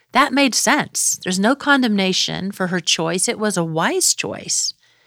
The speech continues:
It was Ruth who did the extraordinary, and we will see her do it again and again in this book, but we see it for the first time here. She says, "No."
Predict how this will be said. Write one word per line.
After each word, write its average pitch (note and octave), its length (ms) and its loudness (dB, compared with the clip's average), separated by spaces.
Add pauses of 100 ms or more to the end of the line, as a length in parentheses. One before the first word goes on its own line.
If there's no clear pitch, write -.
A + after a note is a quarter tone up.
(440)
It F3 160 -4
was F3+ 240 0
Ruth E3+ 840 -2 (320)
who F3 120 0
did D#3+ 240 -2
the D3 160 -4
extraordinary, D#3+ 1400 -2 (300)
and F3 180 0
we A3 100 4
will A3+ 140 6
see A3+ 280 2
her G#3 120 2
do G#3 240 0
it G3 100 4
again A3+ 600 4
and G#3 160 2
again F#3+ 440 4
in F3 100 0
this D#3+ 200 -2
book, C#3+ 340 -2 (260)
but F3 140 0
we G#3 120 0
see C#4+ 400 0
it D#4 100 0
for G#3+ 200 -2
the F#3 100 -4
first - 500 -2
time G#3+ 260 -2
here. D#3+ 600 -12 (500)
She - 300 0
says, A#2 800 -4 (840)
"No." G3 500 0